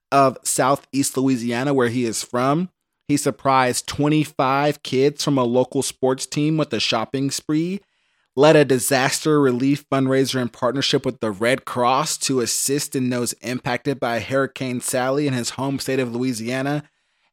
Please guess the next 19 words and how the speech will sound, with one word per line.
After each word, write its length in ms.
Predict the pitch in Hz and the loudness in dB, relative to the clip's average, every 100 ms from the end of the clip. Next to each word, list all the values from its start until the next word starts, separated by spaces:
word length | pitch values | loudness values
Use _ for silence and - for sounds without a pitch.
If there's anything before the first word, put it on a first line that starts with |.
| _ | _
and 420 | 151 156 160 170 - | 2 4 6 4 2
created 560 | 160 135 139 139 131 | 2 4 4 4 2
an 140 | 123 120 | 0 -2
all-star 640 | - 135 143 - 147 139 139 | 2 4 4 2 0 2 2
stem 420 | - - 135 135 | -2 -4 -2 0
workshop 560 | 120 127 - 143 147 - | 0 0 0 0 0 0
for 200 | 127 - | -4 -2
at-risk 580 | 127 135 - 131 127 - - | -2 -2 0 0 0 -4 -2
youth. 320 | 139 185 202 _ _ _ _ _ | 0 0 -4 _ _ _ _ _
And 160 | 135 123 | -2 4
by 220 | 127 143 | 6 6
the 120 | 143 | 6
way, 220 | 139 151 147 | 6 6 4
that's 400 | 101 135 160 147 | 4 2 2 2
not 240 | 143 131 - | 2 2 4
all 200 | 139 135 | 6 6
that 140 | 127 | 2
he's 220 | 113 120 | -2 -6
done. 380 | - 113 85 62 | -6 -6 -6 -10